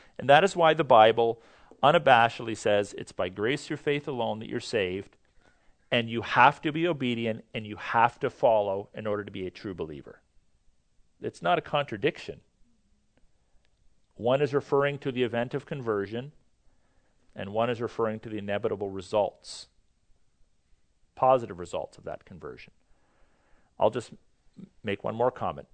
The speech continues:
Yeah, it might go like this, but over the long haul, it's going up. It doesn't go like this and stay there. So,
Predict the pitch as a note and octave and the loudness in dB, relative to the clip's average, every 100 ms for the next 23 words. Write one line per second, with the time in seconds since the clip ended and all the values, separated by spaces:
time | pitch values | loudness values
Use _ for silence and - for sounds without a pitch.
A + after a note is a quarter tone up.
0 | _ _ A#2 B2 A#2 - A#2 - A2+ G2 | _ _ 4 6 6 4 -2 2 2 2
1 | G#2+ A2 D#2 - - - _ _ _ _ | 0 -2 -2 -10 -20 -20 _ _ _ _
2 | _ _ _ _ _ _ _ _ _ _ | _ _ _ _ _ _ _ _ _ _
3 | _ _ - A2+ A#2+ A2 G#2+ A2 A2 G#2 | _ _ -4 -2 0 -2 -2 -2 -2 -4
4 | F#2+ - G#2+ E2+ E2+ - - _ _ _ | -4 -6 -10 -8 -10 -12 -16 _ _ _
5 | _ _ _ _ _ _ _ _ _ _ | _ _ _ _ _ _ _ _ _ _
6 | _ _ _ A2 A2 G#2+ G#2 G2+ F2+ - | _ _ _ -4 -4 -2 -4 -2 -4 -10
7 | _ F#2 G#2+ - - - _ _ _ _ | _ -8 -6 -6 -14 -20 _ _ _ _
8 | _ _ _ F2+ - G#2+ F2+ - - _ | _ _ _ -18 -12 -8 -8 -10 -18 _
9 | _ _ _ _ _ - G#1+ _ _ _ | _ _ _ _ _ -20 -20 _ _ _
10 | _ - _ _ _ _ _ - F2+ F2 | _ -20 _ _ _ _ _ -16 -16 -16